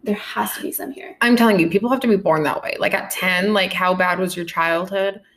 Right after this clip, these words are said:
Speaker 2: that you're thinking that at ten? 'Cause usually at ten, like, if you're a psychopath, you start by killing animals, and usually that's in your youth. But at ten to be like, "I'm gonna get a child younger than me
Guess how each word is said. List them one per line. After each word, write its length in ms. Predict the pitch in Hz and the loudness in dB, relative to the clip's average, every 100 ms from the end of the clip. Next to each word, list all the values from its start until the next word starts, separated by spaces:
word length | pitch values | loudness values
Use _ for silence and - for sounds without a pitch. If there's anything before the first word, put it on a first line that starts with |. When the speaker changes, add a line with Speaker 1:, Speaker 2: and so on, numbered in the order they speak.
| _ _ _ - | _ _ _ -8
Speaker 2:
that 440 | 185 180 180 - - | -2 -2 -2 -6 -6
you're 160 | 185 | -6
thinking 300 | 180 180 170 | -2 -4 -2
that 140 | 170 - | -4 -4
at 120 | - | -8
ten? 260 | - - - | -14 -14 -4
'Cause 180 | 208 | 0
usually 240 | 233 277 302 | 2 2 2
at 100 | 226 | 0
ten, 180 | 208 202 | -4 -4
like, 160 | 185 | -6
if 140 | 190 190 | -8 -4
you're 120 | 185 | -4
a 80 | 180 | -4
psychopath, 500 | - 175 175 180 170 | -4 -6 -4 -8 -8
you 80 | 180 | -12
start 180 | 180 185 | -10 -10
by 60 | 175 | -10
killing 340 | 180 170 - | -12 -14 -8
animals, 400 | 185 170 - - | -8 -8 -14 -14
and 180 | 180 180 | -10 -6
usually 280 | 180 170 170 | -6 -6 -4
that's 280 | 185 214 - | -2 -2 -6
in 80 | 170 | -12
your 100 | 151 | -10
youth. 320 | - - _ _ _ _ | -8 -10 _ _ _ _
But 160 | - 190 | 0 0
at 200 | - 202 | 0 -2
ten 160 | - 214 | 0 2
to 40 | |
be 80 | 208 | 4
like, 180 | 196 - | 2 2
"I'm 100 | 254 | 4
gonna 240 | 285 302 294 _ | 6 6 0 _
get 140 | - 220 | 0 2
a 140 | 202 - | 0 -2
child 460 | - 208 196 170 185 | -4 0 0 0 0
younger 200 | 185 170 | 0 -2
than 100 | 156 | -4
me 220 | - 185 | -8 -12